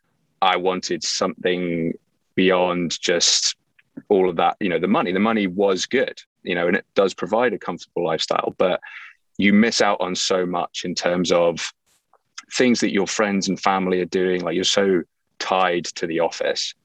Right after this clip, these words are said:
that you've got to be available at all times, certainly within the first, you know, ten, maybe even fifteen years of your career before you hit those senior positions.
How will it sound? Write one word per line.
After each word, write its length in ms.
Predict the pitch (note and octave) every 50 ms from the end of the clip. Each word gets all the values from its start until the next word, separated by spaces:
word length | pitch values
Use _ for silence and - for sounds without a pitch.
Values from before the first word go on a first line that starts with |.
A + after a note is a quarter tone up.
| _ _ _ _ _ _ _ _ _ _
that 100 | F#2+ G2
you've 200 | F#2+ F2+ E2 -
got 160 | G#2+ F#2+ F#2
to 100 | F#2 E2+
be 200 | - G2 F2+ F2+
available 680 | F2 D#2+ F#2+ F#2 F#2 F2+ F2+ E2 E2+ F2 F2 E2 E2+
at 20 | -
all 220 | - F#2 F2+ E2
times, 440 | - - F2+ E2+ E2 D#2+ D#2+ D#2 -
certainly 520 | - A#2 A2+ G#2 F#2+ F#2+ F#2 F2 E2+ E2
within 480 | E2 F2+ F2 E2 F2 - - F#2 F2 F2
the 80 | E2+ -
first, 440 | - F#2 F2 E2+ D#2+ - - - - - - _ _ _ _ _
you 100 | F#2 D#2+
know, 100 | D#2 - -
ten, 480 | - - F2 E2+ E2+ E2+ D#2+ E2 D#2 - _ _ _ _ _ _ _
maybe 200 | - F2+ E2 D#2+
even 120 | D#2+ D#2+ D#2
fifteen 420 | - E2+ - - - F2 E2 E2
years 200 | E2 D#2+ D#2 D#2 -
of 60 | -
your 120 | - -
career 440 | - - E2 E2 D#2+ D#2+ D#2+ - -
before 260 | - - - - D#2+
you 140 | D#2+ D#2+ - -
hit 160 | - - -
those 180 | F2 D#2 D#2 -
senior 260 | - F2 E2 D#2+ D#2
positions. 680 | - E2 D#2+ E2+ E2 - - - - - - - -